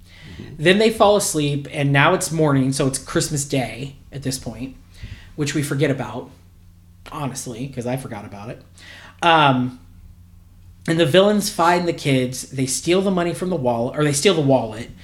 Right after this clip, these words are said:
Speaker 2: And Bertha tells them that they're gonna work for her or they'll never see Jenny again, and she kidnaps Jenny. And I was like, "Why would you pick Jenny?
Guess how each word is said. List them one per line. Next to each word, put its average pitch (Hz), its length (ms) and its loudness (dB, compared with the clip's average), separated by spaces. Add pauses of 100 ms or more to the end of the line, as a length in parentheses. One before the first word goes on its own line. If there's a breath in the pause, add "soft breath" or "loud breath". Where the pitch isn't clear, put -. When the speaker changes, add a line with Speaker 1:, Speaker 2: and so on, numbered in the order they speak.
(380 loud breath)
Speaker 2:
And 160 220 0
Bertha 190 380 2
tells 160 360 0
them 147 120 2
that 139 80 -4
they're 143 100 -2
gonna 147 200 2
work 180 220 -2
for 196 140 -2
her 143 320 2
or 139 140 -2
they'll 131 100 0
never 139 280 4
see 165 220 -4
Jenny 139 380 2
again, 127 400 0
and 127 280 -6
she 139 160 -2
kidnaps 139 480 -2
Jenny. 120 300 -8 (360 loud breath)
And 175 80 -10
I 202 40 0
was 202 100 -2
like, 185 100 -6
"Why 147 340 0
would 262 200 2
you 269 120 4
pick 180 280 -6
Jenny? 127 460 -2